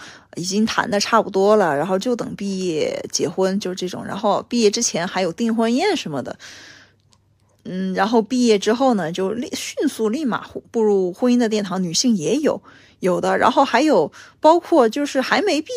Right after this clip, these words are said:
业就有，也有结婚的，但是这种男性会比较少。男性基本上都是在毕业之后的三年以内，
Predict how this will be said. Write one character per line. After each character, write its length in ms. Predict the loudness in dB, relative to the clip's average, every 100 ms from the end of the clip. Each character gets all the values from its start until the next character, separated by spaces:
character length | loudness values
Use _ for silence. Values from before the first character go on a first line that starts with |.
| 2
业 160 | 4
就 240 | 2 -2 -4 _
有， 300 | -6 -6 -6
也 160 | 2 4
有 140 | 4
结 200 | 2 -2
婚 240 | -2 -4 -2
的， 200 | -4 -6 _ -8
但 100 | -2
是 140 | 2 4
这 140 | 4
种 200 | 2 0
男 240 | -4 -4 -2
性 200 | -2 0
会 140 | -2
比 120 | -2
较 140 | -4 -4
少。 360 | -2 -4 -4 _ _ -20 -20 -20 _
男 220 | -4 2
性 280 | 2 2 0
基 160 | 0 0
本 140 | 0 2
上 220 | 0 2
都 160 | 2 2
是 480 | -2 0 0 -2 -6 _ _ _ _ _ 0
在 200 | 4 4
毕 160 | 4 -2 2
业 160 | 2
之 160 | 4 2
后 140 | 2
的 80 | 2
三 380 | 0 2 2 2
年 180 | -2 -4
以 120 | -6
内， 300 | -6 -6 -6